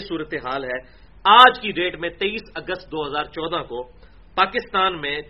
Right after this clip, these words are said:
چاندی کا جو تولے کا ریٹ ہے، تقریباً ساڑھے سات سو روپے ہے، اور سونے کا تولے کا ریٹ ساڑھے اڑتالیس ہزار روپے ہے۔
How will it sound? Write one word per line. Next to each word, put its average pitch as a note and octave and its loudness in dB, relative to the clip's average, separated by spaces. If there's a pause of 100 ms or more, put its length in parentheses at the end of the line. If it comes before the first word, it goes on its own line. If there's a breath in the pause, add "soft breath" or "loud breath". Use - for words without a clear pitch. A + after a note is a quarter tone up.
چاندی G3+ 0
کا G3+ 0
جو F#3 -2
تولے G3+ -2
کا F#3+ -4
ریٹ E3+ -4
ہے، E3 -4 (520)
تقریباً G3 -4 (140)
ساڑھے G3 2 (160)
سات F#3 2
سو F#3 -4
روپے C3 -8
ہے، G#2+ -8 (560 soft breath)
اور G#3 6 (260)
سونے B3+ 4
کا C#4+ 6
تولے A3+ 6
کا G#3 2
ریٹ A#3+ 6 (560)
ساڑھے A#3 8 (160)
اڑتالیس G#3+ 4 (100)
ہزار F3+ 8
روپے C3 -2
ہے۔ F2 -14